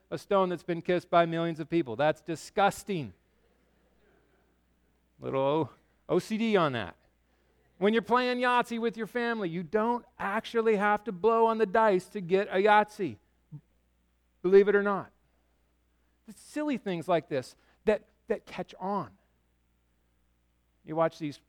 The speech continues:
crab fishermen up there in Alaska. They have all these rituals that they have to do. To th-, they somehow think that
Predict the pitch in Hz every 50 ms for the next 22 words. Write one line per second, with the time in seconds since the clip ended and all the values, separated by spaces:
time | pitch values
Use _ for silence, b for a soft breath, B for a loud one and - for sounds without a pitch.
0 | _ _ _ _ _ _ _ _ _ - - 180 190 202 190 - - 165 139 -
1 | 160 147 143 139 143 143 139 - 160 151 147 147 147 143 143 151 156 165 180 175
2 | - - 147 120 113 147 147 139 151 143 131 156 - - 151 175 202 226 202 -
3 | - 180 196 226 220 - - 220 185 165 147 127 - 160 143 175 160 151 175 175
4 | - 180 156 160 220 208 160 160 - 208 190 185 196 180 - - 240 247 254 233
5 | 214 202 - 247 269 262 202 - 185 185 180